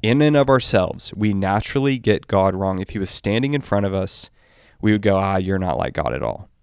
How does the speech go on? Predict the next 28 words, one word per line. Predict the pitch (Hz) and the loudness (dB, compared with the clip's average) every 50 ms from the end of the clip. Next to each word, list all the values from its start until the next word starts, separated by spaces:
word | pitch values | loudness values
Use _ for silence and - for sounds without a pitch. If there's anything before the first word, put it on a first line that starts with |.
| _ _ _ - _ _ _ _ _ _ _ _ _ _ _ _ _ _ _ - | _ _ _ -20 _ _ _ _ _ _ _ _ _ _ _ _ _ _ _ -2
We | 110 110 | 2 4
naturally | 110 107 104 110 120 - - 139 123 120 | 4 6 6 6 6 4 4 4 4 4
get | 107 107 98 | 4 2 2
him | 98 95 92 | 2 0 -2
wrong. | 87 82 - - - 104 | -4 -6 -6 -8 -12 -12
So | - - 135 113 - | 0 2 2 2 2
how | - - - - 113 113 131 | 0 -6 -4 0 2 4 4
were | 135 147 147 | 4 4 4
they | 135 123 113 | 4 2 2
getting | 110 107 104 104 | 2 2 2 0
wrong, | 101 95 92 90 - - - - _ _ | 0 -2 -4 -6 -8 -10 -14 -20 _ _
him | - 98 104 104 101 | -8 -6 -4 -2 -2
wrong? | 95 92 82 78 78 | 0 -2 -2 -4 -6
Clue | - - - 113 123 131 135 117 | -8 -2 2 4 4 4 2 2
number | 127 127 123 127 | 0 0 0 0
one | 123 110 107 101 101 90 | 2 2 2 2 2 0
in | - 98 107 117 | -2 -2 -2 -2
the | 120 | -2
text, | - - 101 95 90 - - - - _ _ _ _ _ _ _ _ - - | -2 -4 -4 -6 -6 -6 -10 -14 -18 _ _ _ _ _ _ _ _ -6 -2
um, | 101 101 101 98 | 0 2 2 2
is | - 104 107 95 | 0 -2 -2 0
that | 98 104 90 | 0 -2 -2
Jesus | 98 95 101 101 113 120 127 131 120 | -2 -2 -2 0 0 2 0 0 0
says, | - - - 120 104 104 98 98 95 - - - - | -2 0 2 2 4 4 2 0 -2 -6 -10 -10 -6
um, | 101 98 98 95 92 90 - | -4 -2 -2 -2 -2 -4 -4
it | - 107 101 | -2 -2 0
is, | 110 104 101 95 92 - - - - _ _ _ _ - | 2 0 0 -2 -4 -8 -12 -18 -20 _ _ _ _ -4
uh, | 101 98 95 95 90 | 0 2 2 2 0